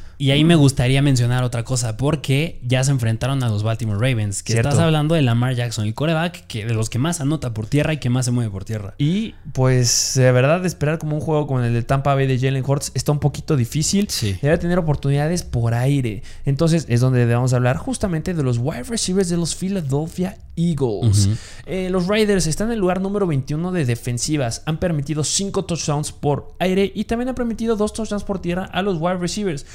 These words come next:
Speaker 2: lo que se me hace bastante interesante. Pero el número importante aquí es que han permitido cuatro punto cincuenta y dos yardas por recepción. Entonces, me gustaría saber si Davonta Smith va a tener relevancia. Yo creo que sí.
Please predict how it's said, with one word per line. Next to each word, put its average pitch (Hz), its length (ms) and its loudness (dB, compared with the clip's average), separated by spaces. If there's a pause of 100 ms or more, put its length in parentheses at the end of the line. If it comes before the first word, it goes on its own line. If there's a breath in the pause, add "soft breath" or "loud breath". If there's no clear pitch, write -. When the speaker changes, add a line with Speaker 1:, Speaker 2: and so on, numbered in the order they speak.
(200 loud breath)
Speaker 2:
lo 190 80 0
que 180 60 0
se 214 80 2
me 233 60 0
hace 247 100 0
bastante 190 340 -2
interesante. 131 720 -4
Pero 175 160 0
el 202 80 0
número 262 200 -2
importante 160 440 -2
aquí 156 280 -6
es 170 120 -6
que 214 80 -4
han 202 60 -6
permitido 165 460 -2 (280 loud breath)
cuatro 233 440 -2
punto 202 280 0
cincuenta 139 380 -2
y 131 40 2
dos 151 260 -2 (100)
yardas 160 720 -2
por 180 340 -2
recepción. 170 920 -4 (260 loud breath)
Entonces, 196 540 -2
me 175 200 -2
gustaría 175 520 -4
saber 170 440 -2
si 190 340 -4
Davonta 160 580 -4
Smith 156 420 -4
va 135 220 -4
a 175 100 -10
tener 170 280 -4
relevancia. 165 640 -4 (440 soft breath)
Yo 247 100 -6
creo 311 100 -6
que 240 80 -2
sí. 214 300 0